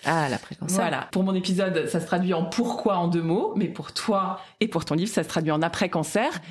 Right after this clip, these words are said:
Speaker 2: Mais je pense qu'on parle à peu près de la même chose. Ces épreuves t'ont un petit peu transformée ? Est-ce que t'as eu un sentiment qu'il y a quelque chose après d'un peu différent ?
Speaker 1: Mm.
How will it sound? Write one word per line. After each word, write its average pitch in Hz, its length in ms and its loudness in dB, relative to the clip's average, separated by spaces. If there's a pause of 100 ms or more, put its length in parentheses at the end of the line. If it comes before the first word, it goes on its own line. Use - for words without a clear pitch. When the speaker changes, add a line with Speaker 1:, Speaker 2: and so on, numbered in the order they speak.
(140)
Speaker 2:
Mais 160 380 0
je - 80 -4
pense 165 140 -6
qu'on 170 100 -4
parle 160 180 0
à 151 60 0
peu 156 80 -6
près - 160 -2
de 165 40 2
la 160 100 2
même 151 160 0
chose. 269 420 0
Ces 190 180 0
épreuves 214 280 -2
t'ont 180 440 0
un 185 120 2
petit 180 120 -4
peu 208 120 0
transformée ? 247 840 0
Est-ce - 180 0
que 214 100 -2
t'as 190 180 0
eu 175 100 0
un 175 140 2
sentiment 202 600 0
qu'il - 120 -4
y - 20 4
a 190 40 2
quelque 185 260 -2
chose 202 400 0
après 196 320 0
d'un 185 140 0
peu 180 120 -2
différent ? 202 680 -2
Speaker 1:
Mm. 190 120 -4